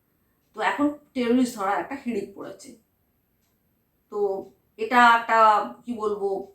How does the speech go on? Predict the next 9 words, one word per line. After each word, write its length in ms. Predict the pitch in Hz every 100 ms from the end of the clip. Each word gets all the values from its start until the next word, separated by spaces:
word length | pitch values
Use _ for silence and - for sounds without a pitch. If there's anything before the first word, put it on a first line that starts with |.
| _
বাংলাদেশ 680 | 127 196 202 202 208 202 208
এবং 160 | 196 190
পশ্চিম 340 | 196 - 185
ভারতের 300 | 185 196 202
মধ্যে 260 | 202 196 202
যে 60 |
টেনশন 340 | 220 220 247 240
চলছে, 380 | 208 175 - - - _ _ _ -
তারই 400 | 208 220 226